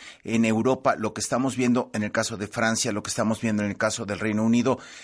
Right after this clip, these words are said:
eh, hablan de lo que mencionaste, eh, sociedades, digamos, desesperadas, impacientes y cada vez más exigentes en términos de, de bienestar, de resultados, eh, de compromisos cumplidos, y es un,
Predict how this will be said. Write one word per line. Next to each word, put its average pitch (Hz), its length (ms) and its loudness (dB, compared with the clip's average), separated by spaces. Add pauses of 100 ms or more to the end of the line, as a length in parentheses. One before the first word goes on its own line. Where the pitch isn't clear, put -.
(300)
eh, 123 320 -2
hablan 165 480 2
de 135 100 0
lo 123 140 -2
que 123 100 -2
mencionaste, 117 800 0
eh, 110 480 -4 (200)
sociedades, 135 580 2
digamos, 127 400 0 (240)
desesperadas, 127 880 2
impacientes 156 840 0
y - 100 -10
cada 143 200 0
vez 135 180 0
más 147 200 0
exigentes 127 720 0
en 107 160 -2
términos 127 540 0 (280)
de, 104 480 2 (460)
de 104 140 -2
bienestar, 117 680 4 (200)
de 117 140 -6
resultados, 123 880 0 (240)
eh, 110 140 -2
de 123 140 0
compromisos 120 580 2
cumplidos, 127 720 0 (400)
y 131 240 2
es - 160 0
un, 202 400 -2